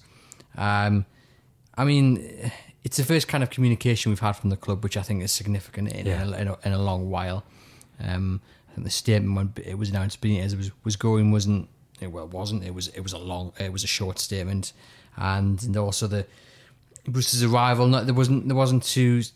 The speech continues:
Speaker 1: anything substantial really said. So interesting to see that he chose the match day programme notes to do it in. Um, I've got them here in front of me, and obviously the reaction was as you would expect. Um, I mean,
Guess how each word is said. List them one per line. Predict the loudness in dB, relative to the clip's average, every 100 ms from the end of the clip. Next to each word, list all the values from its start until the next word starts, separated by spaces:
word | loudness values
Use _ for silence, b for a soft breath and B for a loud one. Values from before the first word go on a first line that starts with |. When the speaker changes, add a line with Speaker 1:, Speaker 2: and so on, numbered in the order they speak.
| 0
Speaker 1:
anything | 2 2 0
substantial | -2 -4 0 2 2 0 -2 -2 -2
really | 0 0
said. | -2 -2 0 -2 -6 -10 b b b
So | -6 0 4 4 4 2 -2 _
interesting | -2 0 2 0
to | 0
see | 0
that | 0
he | 0
chose | 0 0
the | 0
match | 0 -2
day | -6
programme | -6 -4 -4 -2
notes | -2 -2 -6
to | -6
do | -2
it | -2 -4
in. | -6 -6 b b b b b _
Um, | -4 0 0 -2
I've | -2
got | 0
them | 4 6
here | 6
in | 4
front | 2 2 2 2
of |
me, | 0 2
and |
obviously | 2 0 -2 -2
the | 0
reaction | 0 0 -2 -2 2 2 0 b b -6
was | -2
as | -2 -2
you | -6 -6
would | -6
expect. | -6 -6 -4 -4 -4 -6 -14 -18 b b b -6
Um, | -2 0 2 4 4 0 -8 _ _ _ _ _ -20
I | -18 -6
mean, | -2 -2 -2